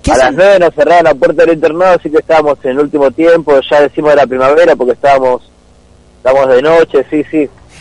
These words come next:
Speaker 1: Ahora, ¿en esa, a esa hora es común que estén en el colegio todavía, siete, ocho de la noche?
Speaker 2: Sí, porque estás con el, estás en el gimnasio jugando al fútbol, al básquet, al vóley, y
Speaker 1: Se
Speaker 2: justo en
Speaker 1: puede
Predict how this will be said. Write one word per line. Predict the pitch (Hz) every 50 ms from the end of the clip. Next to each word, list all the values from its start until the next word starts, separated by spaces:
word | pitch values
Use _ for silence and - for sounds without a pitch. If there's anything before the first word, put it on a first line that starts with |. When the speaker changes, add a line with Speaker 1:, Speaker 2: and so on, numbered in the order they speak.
| - -
Speaker 1:
Ahora, | 185 214 247 247 - -
¿en | 233 254
esa, | 302 311 - 320 285 - -
a | - 180 208 277
esa | 285 - - 247
hora | 277 285
es | 262 -
común | - 175 185 247 277
que | 233
estén | 214 - 220 214 202
en | 180
el | 165
colegio | 147 - 190 240 - 233 196
todavía, | 175 156 143 143 190 247 247 190 160 135
siete, | - - 190 214 233 - 175 160
ocho | 180 196 - - 160
de | 143 139
la | 131 135 147
noche? | 220 285 - - 202 151
Speaker 2:
Sí, | 117 214 233 226
porque | 175 185 165 170
estás | - - 208
con | - - 202 180
el, | 180 175 -
estás | - - - 208
en | 202 190
el | 175 -
gimnasio | 165 170 190 180 190 165
jugando | - 156 165 170 170 165
al | 160
fútbol, | - - 185 190 185 185 180 165
al | 151 151 160
básquet, | 175 180 165 - 165 151
al | 143 139
vóley, | 156 165 175 175 170 160 151
y | 143
Speaker 1:
Se | - 185
Speaker 2:
justo |
en | 185
Speaker 1:
puede | - 190 180